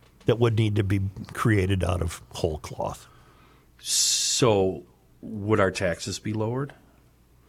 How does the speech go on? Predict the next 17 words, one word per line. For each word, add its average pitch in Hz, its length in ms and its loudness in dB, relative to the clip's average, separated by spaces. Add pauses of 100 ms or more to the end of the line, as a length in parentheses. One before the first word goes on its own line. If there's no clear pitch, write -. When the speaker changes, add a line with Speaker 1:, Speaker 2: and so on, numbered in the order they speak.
(120)
Speaker 1:
No. 147 180 -2 (420)
God. 104 220 -2
Speaker 2:
No. 131 280 0 (180)
Speaker 1:
No. - 140 -14
Speaker 2:
No. 117 220 2
So 101 420 -4 (540)
who 170 80 2
the 139 100 0
hell 127 140 0
cares 131 400 -4
then? 90 180 -12
What 101 140 -4
difference 127 360 -4
does 87 200 -4
it - 120 -14
make? 82 260 -12
<laughs> - 40 -2